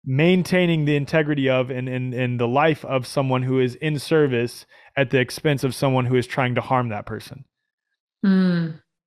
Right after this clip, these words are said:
Speaker 2: Yeah, that makes sense. I have heard those phrases b-, b-, used before.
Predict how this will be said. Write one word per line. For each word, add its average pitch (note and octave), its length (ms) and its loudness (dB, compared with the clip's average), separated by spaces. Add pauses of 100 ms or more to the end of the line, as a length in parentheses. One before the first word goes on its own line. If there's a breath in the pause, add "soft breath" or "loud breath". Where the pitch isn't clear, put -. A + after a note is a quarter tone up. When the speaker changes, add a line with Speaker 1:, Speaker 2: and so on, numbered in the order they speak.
(560 loud breath)
Speaker 2:
Yeah, G3+ 140 4
that G#3+ 160 4
makes G3+ 160 0
sense. G3+ 180 2
I F#3+ 140 2
have G3 200 4
heard F#3+ 280 0
those F3 280 -4 (140)
phrases F#3+ 360 2
b-, D#3+ 340 -12
b-, E3 160 -8
used F#3+ 280 0
before. E3+ 600 -2